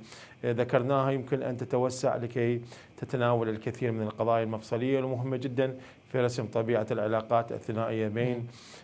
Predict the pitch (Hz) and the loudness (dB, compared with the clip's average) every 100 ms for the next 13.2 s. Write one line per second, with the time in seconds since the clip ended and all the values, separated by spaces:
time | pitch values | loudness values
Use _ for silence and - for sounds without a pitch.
0 | - 120 120 113 113 - 131 117 123 123 | -8 0 2 2 0 0 2 4 6 4
1 | 123 117 131 - 131 127 127 131 131 139 | 2 -2 -2 0 2 2 2 2 2 0
2 | 131 - - 139 120 123 123 127 123 120 | 0 0 2 2 2 -2 4 4 4 0
3 | - - - - 117 113 113 117 113 110 | -12 -20 -6 0 2 2 2 0 2 2
4 | - 120 113 117 113 117 117 110 120 117 | 0 0 2 2 4 2 2 2 2 2
5 | 113 117 113 113 117 113 113 110 110 110 | 0 0 0 0 -2 0 2 2 0 -2
6 | 110 110 110 110 120 107 110 117 107 113 | 0 0 0 -2 -2 -2 -2 -4 -2 0
7 | 127 131 131 - - - - 107 143 127 | 4 4 2 -8 -20 -20 -6 2 4 4
8 | 131 117 113 110 117 110 113 110 117 110 | 2 2 2 2 0 2 2 2 0 0
9 | 113 107 107 113 110 113 107 104 - - | -2 -2 0 0 0 0 0 0 -4 -20
10 | - - 110 113 110 113 110 - - 135 | -12 -6 0 0 2 0 0 -2 -4 -2
11 | 113 - 113 123 113 110 - 107 104 104 | -2 -6 -4 0 0 -2 -2 0 0 -2
12 | 107 113 113 110 110 104 110 92 110 98 | 2 2 2 2 2 0 -4 -4 -2 -4
13 | - - | -6 -12